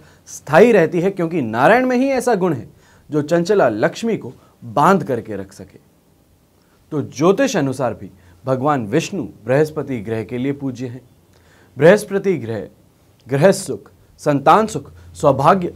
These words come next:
समृद्धि और आध्यात्मिक उन्नति के लिए कारक ग्रह माने जाते हैं। वहीं भौतिक सुख सुविधाओं के लिए, भौतिक सुख समृद्धि के लिए देवी लक्ष्मी को माना जाता है, जो शुक्र ग्रह से संबंधित हैं। और सुख सौभाग्य के साथ में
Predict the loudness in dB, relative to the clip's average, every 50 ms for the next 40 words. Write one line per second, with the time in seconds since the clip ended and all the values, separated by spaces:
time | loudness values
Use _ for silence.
0 | -12 -8 -2 0 0 2 4 4 4 4 2 -4 -2 0 2 2 2 2 -2 -6
1 | -8 -8 -8 -8 -10 -16 -6 0 4 4 4 4 4 -2 -4 -2 -2 -2 -2 -2
2 | -2 -2 -2 -4 -4 -4 -4 -2 -2 -2 -2 -2 -2 0 0 -2 -4 -6 -8 -8
3 | -6 -6 -6 -6 -6 -8 -8 -10 -12 -12 -14 -16 -18 -20 -20 -20 -20 _ _ _
4 | -20 _ _ _ _ -20 -20 -20 -20 -20 -10 -2 2 4 4 4 2 2 2 2
5 | 2 2 2 -2 -2 -4 -4 -2 0 0 0 2 4 2 2 2 0 -4 -6 -6
6 | -6 -6 -8 -12 -12 -18 -20 _ -18 -4 2 4 4 4 4 2 -4 -4 -6 -6
7 | -6 -2 -2 0 0 2 0 0 0 0 0 0 0 -2 0 0 -2 0 0 -2
8 | -2 0 -2 -2 -2 -2 0 2 2 2 4 2 2 2 2 2 0 0 0 0
9 | 0 0 2 2 2 0 0 -2 -6 -6 -4 -4 -4 -2 0 0 0 0 2 2
10 | 2 2 2 -2 -4 -4 -6 -16 _ _ _ -6 -4 -2 0 0 0 -2 -2 -4
11 | -8 -10 -10 -14 -20 -20 _ _ _ _ _ _ _ _ _ _ -14 -14 -12 -4
12 | 2 4 4 4 4 0 -14 _ -8 -4 -2 -2 0 2 2 2 2 2 0 -2
13 | -2 -4 -2 -2 -2 -2 -4 -10